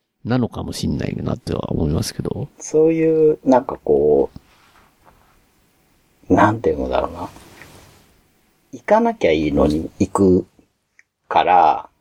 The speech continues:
Speaker 1: うん。
Speaker 2: あの、余計逃げらんない感があって。
Speaker 1: あ、た-、そうですね。自分から言ってますよね。
Speaker 2: う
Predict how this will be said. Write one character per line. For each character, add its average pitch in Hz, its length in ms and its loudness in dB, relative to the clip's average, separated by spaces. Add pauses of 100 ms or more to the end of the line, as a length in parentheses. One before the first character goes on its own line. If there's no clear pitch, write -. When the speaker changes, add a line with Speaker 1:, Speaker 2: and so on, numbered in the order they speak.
(140)
Speaker 1:
う 104 80 0
ん。 98 180 -2 (580)
Speaker 2:
あ 160 180 2
の、 151 180 -8
余 107 140 0
計 190 280 4
逃 147 200 0
げ 156 160 0
ら 151 140 6
ん 107 100 6
な - 140 4
い - 120 -4 (140)
感 69 240 -2
が 69 320 0 (100)
あ 85 100 2
っ - 60 -10 (200)
て。 55 340 -2 (920)
Speaker 1:
あ、 110 120 0
た-、 - 140 -12
そ - 160 -4
う 98 60 -4
で - 60 -14
す - 40 -12
ね。 107 60 -6
自 101 180 -8
分 113 80 -4
か 127 60 -2
ら - 40 -6
言 180 60 -12
っ - 20 -20
て - 80 -8
ま 82 100 -6
す - 120 -8
よ 95 100 2
ね。 90 120 4
Speaker 2:
う - 20 0